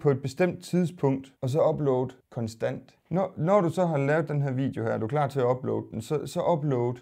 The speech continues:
videoen. Men gør det på en dato og en, og en ta-, et, en, en tid, hvor du tænker, der har jeg nok tid til at kan, kan nå at lave en video, en ny video til.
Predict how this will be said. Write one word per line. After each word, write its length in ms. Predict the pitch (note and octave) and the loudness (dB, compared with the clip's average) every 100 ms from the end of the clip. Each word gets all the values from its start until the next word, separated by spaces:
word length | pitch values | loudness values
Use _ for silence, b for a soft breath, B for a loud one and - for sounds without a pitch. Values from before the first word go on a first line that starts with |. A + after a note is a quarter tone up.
| _ | _
videoen. 600 | C3 D3 C3 - G#2 G2 G#2+ _ _ _ _ - | -2 -2 -2 -4 -6 -8 -12 _ _ _ _ -6
Men 200 | C3+ C3 | -2 2
gør 140 | E3 | 2
det 160 | E3+ D#3 | 2 0
på 200 | C#3+ B2+ | -2 -2
en 200 | A2+ A#2 | 0 -2
dato 440 | C3+ D3+ D#3 C3 | 0 -2 -4 -4
og 80 | A2+ | -4
en, 200 | A2 A2 - | -4 -8 -6
og 80 | A#2 | -4
en 160 | A2+ - _ | -4 -6 _
ta-, 540 | - D3+ A#2 B2 G#2+ A#2 | -6 -4 -2 -4 -4 -6
et, 140 | A2+ | -6
en, 220 | - A#2 - | -6 -4 -4
en 180 | A#2 A2+ | -4 -6
tid, 320 | - F3 E3+ | -2 0 0
hvor 140 | A2+ | 0
du 120 | B2 D3 | 0 0
tænker, 360 | D3+ D3 B2+ G#2+ B G3 | 0 0 0 -4 B 2
der 120 | F#3+ | 4
har 120 | E3+ | 4
jeg 120 | E3 | 2
nok 220 | E3 D#3+ B3+ | 2 0 -2
tid 280 | - D#3+ - - _ - | -2 -2 -2 -12 _ -8
til 140 | D#3+ | -2
at 200 | D#3+ A2+ | 0 -2
kan, 220 | B2+ A2 - | -2 -2 -2
kan 140 | B2 | 0
nå 180 | C#3+ D3+ | 2 2
at 80 | A#2 | 4
lave 200 | B2 C#3+ | 2 0
en 120 | C3 | 0
video, 260 | D3 A#2+ A#2+ D3 - - | 0 0 0 0 -2 -4
en 360 | A2+ A2 A#2+ | -4 -2 0
ny 160 | D3 D3+ | 2 2
video 280 | C3 A#2 - | 0 -2 -6
til. 280 | - A2 | -6 -6